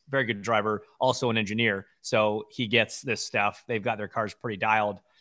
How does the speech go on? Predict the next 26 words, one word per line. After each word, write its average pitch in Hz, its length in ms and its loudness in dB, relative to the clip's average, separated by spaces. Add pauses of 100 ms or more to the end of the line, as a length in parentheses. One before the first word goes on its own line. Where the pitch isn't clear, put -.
(120)
and 123 80 -2
you 117 80 4
sort 127 180 4
of 110 60 2
adjust 107 380 0
the 113 80 -2
rake 110 260 0
to 104 80 -16
track 104 280 -4
conditions 101 520 -8
and 107 80 -8
stuff 101 240 -6
like 95 160 -8
that. 101 240 -6 (500)
Um, 98 640 0 (340)
and 123 160 2
so 143 80 2
that 131 120 6
was 110 100 4
the 113 60 2
other 110 120 0
thing 101 180 -6
is, 95 100 -8
like, 104 100 -6
race 110 260 -2
one, 107 400 2